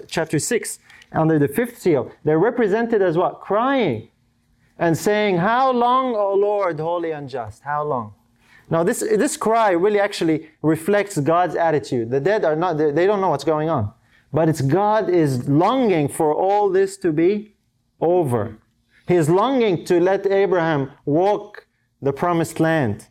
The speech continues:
and Isaac, and Jacob, and all these people that he made promises to that are lying in the grave. And he cannot do that without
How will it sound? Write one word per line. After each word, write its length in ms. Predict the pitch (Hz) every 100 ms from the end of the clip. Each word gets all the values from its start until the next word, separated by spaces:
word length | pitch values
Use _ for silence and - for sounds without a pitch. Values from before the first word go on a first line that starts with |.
| _ _
and 160 | 143 147
Isaac, 560 | 180 190 139 110 - _ -
and 160 | 143
Jacob, 400 | 139 185 185 135
and 100 | 135
all 160 | 185 277
these 160 | 269 -
people 220 | 262 202
that 140 | 175
he 80 | 180
made 200 | 196 208
promises 440 | 208 233 233 165 -
to 200 | 175 185
that 140 | 160
are 140 | 143 135
lying 560 | 147 156 165 180 180 -
in 320 | 151 143 147
the 80 | 156
grave. 320 | 156 214 160 - - -
And 140 | - 160
he 80 | 175
cannot 340 | 208 226 160
do 160 | 196 247
that 400 | 185 170 - _ _ _ -
without 540 | 143 160 190 220 -